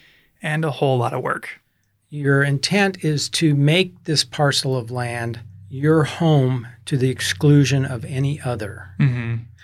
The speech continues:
Speaker 2: They asked you to be there for five years.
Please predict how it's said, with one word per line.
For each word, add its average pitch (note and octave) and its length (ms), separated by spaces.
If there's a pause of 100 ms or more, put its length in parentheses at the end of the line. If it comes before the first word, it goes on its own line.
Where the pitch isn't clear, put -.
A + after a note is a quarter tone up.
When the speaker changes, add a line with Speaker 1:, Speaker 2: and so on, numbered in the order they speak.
(200)
Speaker 2:
They D3 160
asked D3 380
you C3+ 320
to C#3 200
be C3+ 180
there B2+ 300
for B2 280
five B2 360
years. A2+ 520